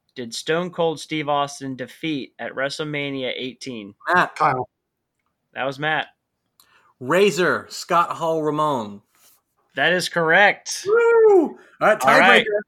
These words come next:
Speaker 1: We got a
Speaker 2: Come on.
Speaker 1: tiebreaker.
Speaker 2: It
Speaker 1: All right,
Speaker 2: goes.
Speaker 1: so for the tiebreaker, I get to select. Uh, and we last time we did
Speaker 2: You roll a
Speaker 1: classic.
Speaker 2: dice. <laughs>
Speaker 1: Huh?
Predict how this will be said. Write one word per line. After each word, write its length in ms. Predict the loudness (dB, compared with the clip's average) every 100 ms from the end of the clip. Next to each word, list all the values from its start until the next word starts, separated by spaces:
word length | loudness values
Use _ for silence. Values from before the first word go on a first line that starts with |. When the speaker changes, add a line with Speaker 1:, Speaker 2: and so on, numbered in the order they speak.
| _
Speaker 1:
We 100 | 0
got 140 | 4 6
a 40 |
Speaker 2:
Come 80 | 6
on. 40 |
Speaker 1:
tiebreaker. 300 | 8 8 6 2
Speaker 2:
It 160 | -2 -6 _ -12
Speaker 1:
All 60 | -2
right, 260 | 6 6 6
Speaker 2:
goes. 120 | 2
Speaker 1:
so 140 | -4
for 200 | -2 -2
the 120 | -2 0
tiebreaker, 520 | 4 4 4 2 0
I 240 | 0 2 0
get 220 | -2 -6
to 100 | -8
select. 800 | -6 -6 -2 0 -2 _ -20 -20 _ _ _ _ _ _ _ _
Uh, 460 | -6 -2 0 0 -2 -4
and 240 | -6 -6
we 240 | -6 -6 -4
last 320 | -2 -4 -2
time 180 | -4 -4
we 80 | -2
did 120 | -2
Speaker 2:
You 40 |
roll 120 | 2 2
a 160 | 0
Speaker 1:
classic. 280 | 0 0 -2 -6 -16 -20 _ -10 -6
Speaker 2:
dice. 680 | -6 -6 -2 -2 0 -4 -4 _ -10 -10
<laughs> 200 | -10 0
Speaker 1:
Huh? 240 | 4 4